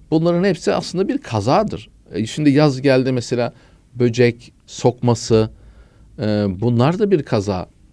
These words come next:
Hatta ferdi kazalarda deprem teminatını da ekleyen şirketler oluyor. E, ki zaten bunu za-, yaşadık. E, deprem nedeniyle de, e, maalesef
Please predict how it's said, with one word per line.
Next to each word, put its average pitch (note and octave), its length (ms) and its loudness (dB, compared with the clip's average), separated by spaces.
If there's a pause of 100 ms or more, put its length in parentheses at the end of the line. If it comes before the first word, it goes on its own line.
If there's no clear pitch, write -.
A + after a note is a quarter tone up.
(100)
Hatta B2+ 480 0
ferdi A#2+ 300 -2
kazalarda A#2 840 2 (420)
deprem A2 500 0
teminatını A2 760 0
da A2+ 80 2
ekleyen G2 640 -2 (120)
şirketler G2+ 600 -4
oluyor. F#2 480 -2 (560)
E, A#2+ 100 -10
ki B2+ 320 -2 (100)
zaten G#2 420 -2
bunu G2+ 140 -2
za-, G#2+ 320 -2 (100)
yaşadık. A#2 580 -2 (680)
E, A#2 60 -10 (380)
deprem A2 500 0
nedeniyle B2+ 640 2
de, C#3 160 0 (300)
e, G2+ 60 -6
maalesef G2 760 -2